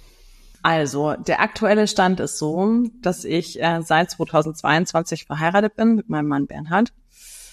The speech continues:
Wir haben einen gemeinsamen Sohn,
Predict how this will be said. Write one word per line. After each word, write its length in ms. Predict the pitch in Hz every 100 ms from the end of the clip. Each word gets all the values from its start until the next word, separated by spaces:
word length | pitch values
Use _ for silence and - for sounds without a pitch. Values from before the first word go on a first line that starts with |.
| _ -
Wir 120 | 180
haben 220 | 196 190
einen 320 | - 165 180
gemeinsamen 680 | 170 165 160 175 175 165 165
Sohn, 600 | 160 156 180 196 214 214